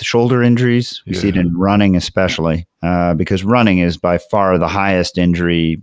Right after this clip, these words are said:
Speaker 1: you know, source for triathletes especially.
Speaker 2: Yeah.
Speaker 1: Um, uh, you know, we don't see it as much in bikers because biker, you know, as a non-weight bearing sport, there doesn't tend to be as much, uh, overuse type injuries in cycling. But,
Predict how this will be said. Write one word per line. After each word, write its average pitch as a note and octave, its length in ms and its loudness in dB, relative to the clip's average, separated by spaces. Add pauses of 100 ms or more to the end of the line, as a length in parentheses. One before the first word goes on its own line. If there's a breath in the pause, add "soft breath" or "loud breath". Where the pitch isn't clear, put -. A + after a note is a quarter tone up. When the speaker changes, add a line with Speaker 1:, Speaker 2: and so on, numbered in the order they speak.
Speaker 1:
you F2+ 140 -4
know, D#2+ 220 -2
source E2 500 -2
for D#2+ 300 -2
triathletes F2+ 640 -2
especially. D#2 520 -6 (340)
Speaker 2:
Yeah. - 180 -12
Speaker 1:
Um, G#2+ 640 4
uh, G#2+ 160 -2
you F3+ 140 2
know, F3+ 80 6
we F3+ 80 6
don't G3+ 180 2
see G#3 120 2
it F3+ 80 6
as C#3 120 2
much B2+ 220 2
in B2 140 2
bikers G#2+ 580 0
because F#2+ 320 0
biker, G2 480 0 (100)
you F#2+ 120 0
know, F#2 160 2
as F2 180 0
a F#2 60 2
non-weight F#2+ 560 2
bearing F#2+ 280 2
sport, F#2 420 0
there F2+ 120 -2
doesn't F#2 320 0
tend F2+ 280 0
to F2+ 40 -10
be F2+ 140 0
as E2+ 160 0
much, - 400 -4
uh, E2+ 480 2
overuse G2 600 2
type A2 280 0
injuries A2+ 440 0
in A#2 120 2
cycling. A2+ 500 2
But, G#2+ 240 2